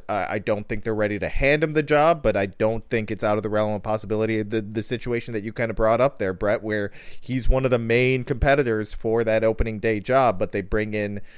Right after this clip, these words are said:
some backup plans. And I think ideally you'd like someone that, a, a right-handed bat that can also be in there regularly. So he, he gets a lot of, uh, he, he doesn't have to face some tough lefty matchups, whatever it is, right?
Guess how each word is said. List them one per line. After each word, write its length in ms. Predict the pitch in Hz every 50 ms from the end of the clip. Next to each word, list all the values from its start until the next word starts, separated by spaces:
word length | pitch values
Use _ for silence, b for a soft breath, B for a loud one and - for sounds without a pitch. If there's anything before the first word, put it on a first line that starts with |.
| B B
some 220 | B - 123 117
backup 460 | 95 107 117 117 113 - 113 101 - -
plans. 440 | - 113 107 107 104 101 101 95
And 140 | 104 98 98
I 80 | 98 101
think 240 | 98 - 113 107 104
ideally 480 | 101 104 92 107 117 120 113 110 110
you'd 200 | 107 104 101 98
like 360 | 104 104 104 107 101 - - B B B B B B
someone 580 | B - - 139 131 127 127 123 123 120 120 117
that, 480 | 113 113 113 113 110 110 107 101 - -
a, 120 | - 117 - -
a 100 | 127 123
right-handed 680 | 120 117 123 127 120 - - 123 117 113 117 107 92
bat 300 | 117 107 104 104 101 -
that 180 | - 104 - -
can 220 | - 107 104 101 107
also 640 | - 98 110 107 - - 123 107 101 98 98 98 - - 120 120 113 104
be 180 | - 117 110 107
in 140 | 107 104
there 180 | 104 107 107 101
regularly. 680 | 98 107 107 104 92 107 104 101 101 98 98 98 98 98
So 360 | - - 101 98 101 98 101 98 -
he, 380 | - 98 113 107 104 95 92
he 120 | 98 104 101
gets 260 | 98 104 98 - -
a 60 | 107
lot 260 | 98 101 98 101 95
of, 240 | 104 98 95 87 104
uh, 160 | 98 101 98 -
he, 220 | 107 110 104 95 - -
he 100 | 104 104
doesn't 300 | - 110 110 117 110 107
have 160 | 107 101 -
to 80 | 110 -
face 160 | - 117 110 104 - - - - -
some 200 | - - 104 101
tough 300 | - - 110 95 - -
lefty 320 | 117 131 139 - 143 123
matchups, 460 | 117 123 120 117 - 127 117 110 -
whatever 420 | 120 120 135 143 147 143 135 135 127
it 80 | 120
is, 260 | 120 120 107 90 92 107
right? 280 | 104 110 117 120 117